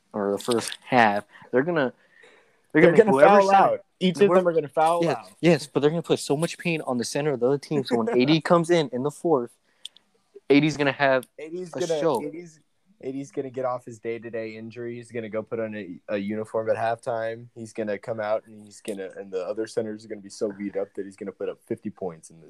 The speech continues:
Speaker 2: second half.
Speaker 1: Okay, I'm not saying that. And you also have Carmelo when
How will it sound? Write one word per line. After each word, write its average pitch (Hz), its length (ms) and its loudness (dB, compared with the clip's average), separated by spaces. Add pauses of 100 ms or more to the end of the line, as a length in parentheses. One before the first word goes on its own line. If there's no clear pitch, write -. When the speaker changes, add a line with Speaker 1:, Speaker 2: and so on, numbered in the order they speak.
(100)
Speaker 2:
second 95 300 -10
half. 76 240 -14 (880)
Speaker 1:
Okay, - 380 -16
I'm 98 80 -18
not 95 160 -18
saying 104 140 -10
that. 95 140 -10
And 101 140 -2
you 110 60 2
also 113 160 2
have 113 160 2
Carmelo 117 540 2
when 107 420 -8